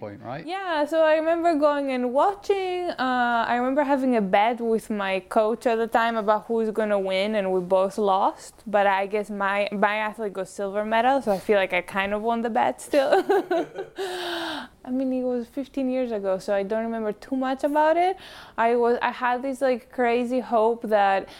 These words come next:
Speaker 2: I had jumped four fourteen at the time, and my,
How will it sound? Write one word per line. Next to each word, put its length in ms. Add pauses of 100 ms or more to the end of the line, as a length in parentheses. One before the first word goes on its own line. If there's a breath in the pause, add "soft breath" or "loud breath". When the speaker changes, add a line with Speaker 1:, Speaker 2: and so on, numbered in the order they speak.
(120 loud breath)
Speaker 2:
I 60
had 240
jumped 280
four 280
fourteen 580
at 100
the 100
time, 420 (280 loud breath)
and 300
my, 300